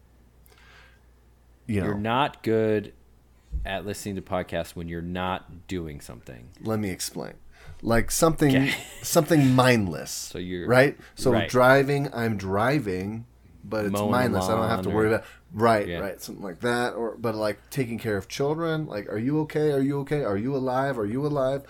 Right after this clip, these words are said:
Speaker 2: <laughs>
Speaker 1: Like, I can't.
Speaker 2: Right.
Speaker 1: I can't be like, "Oh, <laughs> let me listen to this podcast. Oh, that is a funny quip.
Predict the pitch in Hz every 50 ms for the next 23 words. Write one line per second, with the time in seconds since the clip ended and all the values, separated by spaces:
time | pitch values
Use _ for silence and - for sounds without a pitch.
0 | - 120 - - - 123 120 117 117 113 107 - - - 135 127 127 127 127 127
1 | 123 - - - - - 208 214 240 - - 104 - - - - - - - -
2 | - - - - - - - 87 90 90 87 87 - - 110 107 - - 143 139
3 | 135 131 131 123 117 107 101 113 110 110 107 107 107 104 101 - - 135 135 120
4 | 110 104 98 98 - 147 139 - 151 - - - - - - - - - 131 123
5 | 117 120 117 117 - 110 101 95 87 - - - - - - 123 123 - - -
6 | 92 - - - - - 185 185 151 123 107 139 160 156 131 101 - 110 95 -
7 | - - 127 123 117 110 101 - - - 139 151 175 147 - - -